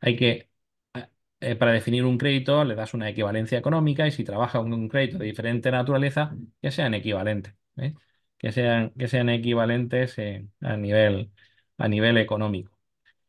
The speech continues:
Eh, ¿qué soporte normativo tiene? Ninguno, pero es que hay que empezar por algún sitio, ¿m? Porque estamos ya escribiendo mucho, pero hay que pasar ya a la acción,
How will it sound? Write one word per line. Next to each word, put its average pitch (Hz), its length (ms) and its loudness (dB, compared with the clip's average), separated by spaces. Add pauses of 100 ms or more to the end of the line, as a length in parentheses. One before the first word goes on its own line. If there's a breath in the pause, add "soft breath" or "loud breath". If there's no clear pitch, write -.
(360)
Eh, 120 380 2
¿qué 175 120 4
soporte 160 640 4
normativo 147 480 2
tiene? 147 300 -4 (460)
Ninguno, 143 580 0
pero 127 120 -8
es 123 40 -6
que 170 60 -4
hay 156 40 -4
que 147 60 -4
empezar 117 240 -2
por 113 100 -4
algún 110 200 -2
sitio, - 400 -8 (280)
¿m? 170 260 0 (100)
Porque 117 180 2
estamos 143 320 2
ya 160 80 4
escribiendo 139 460 2
mucho, 175 500 0 (1080)
pero 123 120 -2
hay 123 40 -4
que 156 80 0
pasar 156 260 2
ya 143 80 6
a 135 40 4
la 117 80 0
acción, 156 440 -2